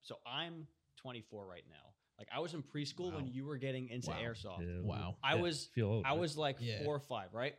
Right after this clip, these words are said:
Speaker 2: <laughs>
Speaker 1: Now, I was,
Speaker 2: Oof.
Speaker 1: I think I was the last group of kids, the, like, the last class of kids that also, like, rode bikes to your friend's house and came back when it got
Speaker 2: Really?
Speaker 1: dark.
Speaker 3: Street lights
Speaker 1: Yeah.
Speaker 3: on, baby.
Speaker 2: That's kinda
Speaker 1: Yeah.
Speaker 2: wild,
Speaker 1: And
Speaker 2: actually,
Speaker 1: I
Speaker 2: to
Speaker 1: feel
Speaker 2: be
Speaker 1: like,
Speaker 2: honest
Speaker 1: I
Speaker 2: with
Speaker 1: feel
Speaker 2: you.
Speaker 1: like the
Speaker 3: Yeah.
Speaker 1: class after me,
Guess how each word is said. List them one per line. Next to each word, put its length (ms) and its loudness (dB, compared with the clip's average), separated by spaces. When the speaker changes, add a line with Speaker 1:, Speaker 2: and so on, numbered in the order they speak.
Speaker 2:
<laughs> 60 -2
Speaker 1:
Now, 220 4
I 240 4
was, 240 6
Speaker 2:
Oof. 220 -8
Speaker 1:
I 140 6
think 220 -2
I 40 4
was 160 2
the 140 -2
last 500 0
group 540 -4
of 220 -10
kids, 480 -12
the, 120 -12
like, 160 -12
the 60 -10
last 260 -4
class 260 -6
of 140 -10
kids 340 -6
that 220 -4
also, 400 2
like, 340 -2
rode 260 2
bikes 280 -2
to 80 -8
your 80 -6
friend's 300 -8
house 260 -6
and 100 -10
came 160 -6
back 220 -6
when 80 -8
it 40 -4
got 40 2
Speaker 2:
Really? 320 12
Speaker 1:
dark. 140 8
Speaker 3:
Street 260 4
lights 200 4
Speaker 1:
Yeah. 140 2
Speaker 3:
on, 80 0
baby. 220 4
Speaker 2:
That's 180 10
kinda 300 10
Speaker 1:
Yeah. 120 10
Speaker 2:
wild, 220 12
Speaker 1:
And 160 8
Speaker 2:
actually, 200 6
Speaker 1:
I 40 6
Speaker 2:
to 60 -2
Speaker 1:
feel 80 4
Speaker 2:
be 60 4
Speaker 1:
like, 80 10
Speaker 2:
honest 180 10
Speaker 1:
I 20 4
Speaker 2:
with 60 -2
Speaker 1:
feel 80 0
Speaker 2:
you. 80 6
Speaker 1:
like 120 0
the 60 -4
Speaker 3:
Yeah. 60 -6
Speaker 1:
class 340 0
after 320 0
me, 300 -2